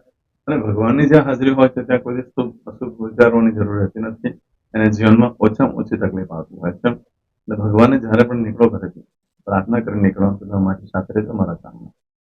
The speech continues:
તો કાર્યમાં દિવ્ય સફળતા પ્રાપ્ત થાય. આમ તો આજે રવિવાર છે, તો ગાયને ઘાસ ખવડાવવું જોઈએ, પણ હમણાં ગાય બ્રેડ બટર ને પીઝા ખાતી થઈ ગઈ છે, આગળ કીધું તેમ, એટલે કદાચ ન ખાય ઘાસ, તો આજે જવ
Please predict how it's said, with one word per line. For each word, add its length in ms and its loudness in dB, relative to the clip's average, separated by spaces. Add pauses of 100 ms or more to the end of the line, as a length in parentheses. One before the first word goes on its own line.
(460)
તો 60 -10
કાર્યમાં 400 0
દિવ્ય 280 -6
સફળતા 400 -12
પ્રાપ્ત 240 -16
થાય. 240 -20
આમ 140 6
તો 180 4
આજે 200 4
રવિવાર 340 4
છે, 140 -6
તો 140 -4
ગાયને 320 2 (240)
ઘાસ 240 0
ખવડાવવું 380 4
જોઈએ, 160 2 (600)
પણ 120 2
હમણાં 260 4
ગાય 220 6
બ્રેડ 180 -2
બટર 240 -4
ને 80 2
પીઝા 360 -4
ખાતી 260 -12
થઈ 140 0
ગઈ 180 -8
છે, 80 -10 (120)
આગળ 280 -10
કીધું 260 -10
તેમ, 160 -4 (560)
એટલે 160 -4
કદાચ 260 2
ન 80 0 (180)
ખાય 220 0
ઘાસ, 160 -8 (140)
તો 100 4
આજે 260 6 (1500)
જવ 300 6